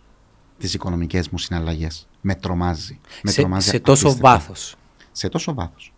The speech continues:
Speaker 2: Εντάξει,
Speaker 1: Σε τόσο βάθος.
Speaker 2: τούντες πληροφορίες κατά κάποιον τρόπο κατέχονται. Καπ-, κατέχονται κάποια κέντρα.
Speaker 1: Ναι, ναι.
Speaker 2: Ωστόσο, εσύ μιλάς για έναν
Speaker 1: Εσκεφτήκαμε,
Speaker 2: κεντρικό, ναι, ναι.
Speaker 1: εσκεφτήκαμε ποτέ ότι αυτή η πληροφορία είναι εξαιρετικά ευαίσθητη πληροφορία και την κατέχουν οι τράπεζες μας; Αυτή είναι εξαιρετικά ευαίσθητη πληροφορία.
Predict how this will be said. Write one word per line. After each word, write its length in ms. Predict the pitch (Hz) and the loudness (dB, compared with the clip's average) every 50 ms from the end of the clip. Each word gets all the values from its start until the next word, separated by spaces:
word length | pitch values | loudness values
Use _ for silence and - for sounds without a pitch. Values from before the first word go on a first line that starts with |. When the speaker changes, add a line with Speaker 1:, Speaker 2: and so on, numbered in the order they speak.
| _ - | _ -14
Speaker 2:
Εντάξει, 240 | 165 135 - - - | -12 -12 -10 -10 -10
Speaker 1:
Σε 100 | 147 127 | -10 -8
τόσο 200 | 131 113 110 87 | -8 -8 -8 -6
βάθος. 100 | 90 - | -2 2
Speaker 2:
τούντες 220 | 139 147 143 147 | 2 4 4 2
πληροφορίες 600 | 147 175 151 147 - 135 143 190 202 196 190 - - _ _ _ _ _ | 2 0 -2 0 0 0 2 2 2 2 0 -4 -10 _ _ _ _ _
κατά 320 | - 175 156 143 147 139 127 | 2 4 4 4 4 0 0
κάποιον 420 | - 160 156 156 - - 135 135 | 2 2 0 2 2 -2 -2 0
τρόπο 400 | 151 196 202 190 196 190 185 170 - - _ _ | 0 0 0 2 2 0 0 -2 -8 -16 _ _
κατέχονται. 800 | - 135 127 - - 135 - - 117 101 98 92 92 90 - - _ _ _ _ _ _ _ _ _ | -2 -2 0 2 0 -2 -2 -2 -6 -8 -6 -6 -8 -10 -14 -14 _ _ _ _ _ _ _ _ _
Καπ-, 180 | - - 117 - _ _ _ _ _ _ _ _ - - | -12 -12 -12 -12 _ _ _ _ _ _ _ _ -14 -4
κατέχονται 400 | - 190 175 180 143 143 127 117 | 0 0 2 4 4 2 2 0
κάποια 260 | 107 104 101 - - 107 | 0 -4 -4 -6 -8 -6
κέντρα. 500 | - 120 107 98 117 107 85 104 123 - - - - - | -4 -4 -4 -4 -4 -6 -8 -8 -10 -14 -18 -20 -20 -12
Speaker 1:
Ναι, 100 | - 104 | -10 -10
ναι. 80 | 87 - - - _ - | -10 -10 -12 -20 _ -8
Speaker 2:
Ωστόσο, 220 | 147 135 - - | -6 -4 0 2
εσύ 140 | 165 160 143 | 4 4 4
μιλάς 200 | 156 160 160 160 | 4 4 6 6
για 140 | 127 - - | 6 6 6
έναν 140 | - - - | 6 6 4
Speaker 1:
Εσκεφτήκαμε, 220 | - 170 170 165 | 2 0 0 0
Speaker 2:
κεντρικό, 260 | 147 147 135 123 123 | 2 2 2 2 2
ναι, 60 | 117 110 | -2 -2
ναι. 60 | 101 110 | 0 -2
Speaker 1:
εσκεφτήκαμε 460 | 110 123 135 120 117 113 113 117 113 | -2 -2 -2 -2 0 0 0 0 0
ποτέ 480 | 110 117 113 120 113 110 107 104 101 - | 0 -2 0 0 0 0 0 -2 -6 -10
ότι 220 | - 110 113 - 110 | -8 -6 -2 -2 -2
αυτή 180 | 95 - - | -2 -2 -4
η 40 | 110 | -6
πληροφορία 340 | 107 107 101 - 107 107 107 | -4 -4 -6 -4 -2 -2 -2
είναι 80 | 110 | -2
εξαιρετικά 440 | 110 107 - - 110 95 90 92 110 | -2 -2 -4 -4 -4 -4 -4 -4 -2
ευαίσθητη 340 | 104 95 101 98 - - 95 | -2 -2 -2 -4 -6 -8 -12
πληροφορία 520 | - - 98 90 98 92 95 98 95 90 | -10 -8 -8 -6 -6 -4 -4 -4 -4 -6
και 80 | 90 - | -8 -8
την 100 | - 95 | -10 -8
κατέχουν 280 | 95 90 98 87 95 92 | -8 -8 -8 -6 -8 -8
οι 20 | |
τράπεζες 360 | 90 98 95 101 110 117 117 104 | -6 -6 -8 -10 -10 -10 -12 -12
μας; 220 | 90 87 - - _ _ _ _ _ _ _ _ _ _ _ _ _ _ _ _ _ _ _ _ _ _ - - - - - _ _ _ _ _ | -12 -14 -16 -20 _ _ _ _ _ _ _ _ _ _ _ _ _ _ _ _ _ _ _ _ _ _ -18 -18 -18 -18 -20 _ _ _ _ _
Αυτή 140 | _ - - | _ -14 -8
είναι 80 | 113 | -8
εξαιρετικά 360 | 110 - - 135 110 - 117 123 | -8 -6 -6 -8 -6 -4 -4 -4
ευαίσθητη 300 | 127 107 - - - - | -4 -4 -6 -10 -12 -18
πληροφορία. 380 | - - 92 - - 107 - | -20 -20 -20 -20 -20 -20 -20